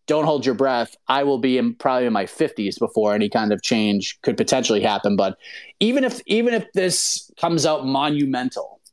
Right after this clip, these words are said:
I don't know if it changes the structure of the sport and payouts. I don't know if the Ali Act comes into play. I don't know what,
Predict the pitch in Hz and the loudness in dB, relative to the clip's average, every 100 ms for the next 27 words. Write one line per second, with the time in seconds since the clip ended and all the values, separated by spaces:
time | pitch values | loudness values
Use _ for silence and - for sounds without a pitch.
0 | _ _ _ _ - 170 220 214 180 185 | _ _ _ _ -2 0 0 0 0 0
1 | 180 175 143 - 151 156 143 139 135 127 | 0 0 -4 -2 -2 0 0 0 0 -2
2 | 123 - _ _ _ _ - 139 - - | -6 -10 _ _ _ _ -6 -4 -4 -2
3 | 151 147 147 131 101 104 - - 180 175 | -2 -2 0 0 -2 -4 -4 -2 0 0
4 | 170 - 202 - - 185 180 170 160 - | -2 -8 -12 -10 -2 0 2 0 -2 -4
5 | - - - 135 151 143 127 120 113 151 | -10 -20 -6 -2 0 0 0 0 2 2
6 | 196 170 - 156 151 147 - 151 147 143 | 2 -2 -2 -2 0 -2 0 0 2 0
7 | 139 - _ _ _ _ _ _ _ _ | -2 -6 _ _ _ _ _ _ _ _
8 | - 180 202 190 151 175 190 165 | -4 0 0 -4 -4 0 2 0